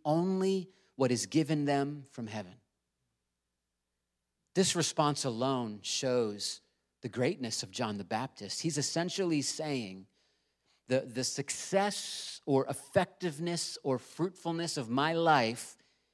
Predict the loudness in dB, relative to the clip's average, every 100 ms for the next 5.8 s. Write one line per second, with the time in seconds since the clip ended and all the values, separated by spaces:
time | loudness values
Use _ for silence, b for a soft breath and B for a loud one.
0 | _ _ _ 2 2 2 2 0 -2 -4
1 | -10 _ _ _ _ _ _ _ _ _
2 | _ _ _ _ _ 2 4 6 6 4
3 | 2 2 4 4 2 -4 _ _ _ 2
4 | 6 6 6 6 6 4 0 2 0 4
5 | 4 4 -2 -2 2 4 2 -4